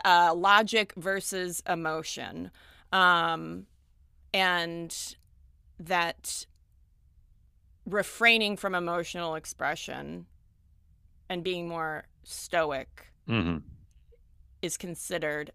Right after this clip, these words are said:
Speaker 1: masculine. It's like, it's, it's more physical. Uh, so I would say that there is that. And I think that there's something to, like, when you were talking about kind of the,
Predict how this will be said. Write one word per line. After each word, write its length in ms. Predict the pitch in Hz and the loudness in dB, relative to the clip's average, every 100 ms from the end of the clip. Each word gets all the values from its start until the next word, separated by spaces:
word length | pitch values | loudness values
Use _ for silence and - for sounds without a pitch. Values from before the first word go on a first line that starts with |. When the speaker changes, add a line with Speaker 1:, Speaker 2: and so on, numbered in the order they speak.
| - | -10
Speaker 1:
masculine. 680 | 165 151 156 - - - 147 | -4 -2 -4 -8 -10 -10 -12
It's 200 | 160 - | -12 -6
like, 200 | 156 151 | -6 -4
it's, 200 | 185 - - | -8 -6 -8
it's 280 | 180 - - | -8 -8 -8
more 560 | 170 165 160 160 156 - _ _ _ _ _ _ _ _ _ _ _ _ - - | -4 -4 -4 -6 -8 -14 _ _ _ _ _ _ _ _ _ _ _ _ -18 -2
physical. 760 | 214 190 - 160 156 165 175 _ _ - | -2 -2 -4 -2 -2 -4 -8 _ _ -4
Uh, 540 | 170 156 139 139 165 180 _ _ _ _ _ _ _ _ _ _ _ _ _ _ _ _ _ _ - | 0 0 0 -4 -6 -12 _ _ _ _ _ _ _ _ _ _ _ _ _ _ _ _ _ _ -20
so 160 | - 175 | -12 -10
I 40 | |
would 160 | 160 - | -10 -10
say 180 | 160 | -10
that 200 | 156 160 | -10 -10
there 260 | 151 147 156 | -8 -8 -8
is 600 | 165 151 147 160 - - - _ _ _ _ _ _ _ _ - 160 | -8 -10 -10 -14 -18 -20 -20 _ _ _ _ _ _ _ _ -20 -12
that. 640 | 160 139 - - - - - - - - | -8 -8 -10 -18 -16 -16 -16 -18 -4 4
And 300 | 302 427 453 | 6 6 6
I 120 | 359 | 4
think 220 | - 349 | 4 0
that 120 | 339 | 2
there's 240 | 262 294 262 | 2 0 0
something 460 | 277 269 254 247 240 | -2 -2 0 -2 -2
to, 300 | 254 233 226 | 0 2 4
like, 180 | 202 | 2
when 120 | 220 220 | 0 -2
you 80 | |
were 80 | 226 | -2
talking 380 | 226 220 220 214 | 2 2 2 -4
about 360 | 202 185 185 180 | 2 4 4 2
kind 180 | 202 185 | -2 -2
of 100 | 170 | 2
the, 440 | 175 165 165 170 | 2 4 2 0